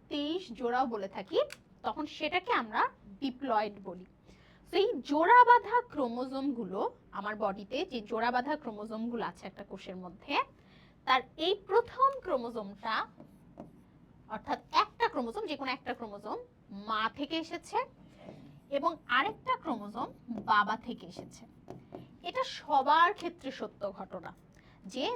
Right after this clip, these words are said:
দুটো ক্রোমোজোম যখন জোড়া বাঁধে, তখন তারা একটা বাবা থেকে আসা এবং একটা মা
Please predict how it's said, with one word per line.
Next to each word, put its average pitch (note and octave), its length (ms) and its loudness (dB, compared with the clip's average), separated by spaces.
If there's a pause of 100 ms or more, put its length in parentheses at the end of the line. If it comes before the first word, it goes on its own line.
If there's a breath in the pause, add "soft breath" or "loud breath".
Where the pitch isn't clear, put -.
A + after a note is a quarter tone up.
(160)
দুটো B3+ 260 -6
ক্রোমোজোম C4+ 420 -6 (100)
যখন E4 240 -2
জোড়া B3+ 320 2
বাঁধে, A#3+ 360 0 (520)
তখন B3 280 -2 (100)
তারা E4 160 2 (180)
একটা - 240 -2
বাবা A#3+ 340 -2
থেকে E4 320 -6
আসা A#4+ 160 -4 (100)
এবং B3 140 -2 (120)
একটা - 220 -8
মা A3+ 200 -6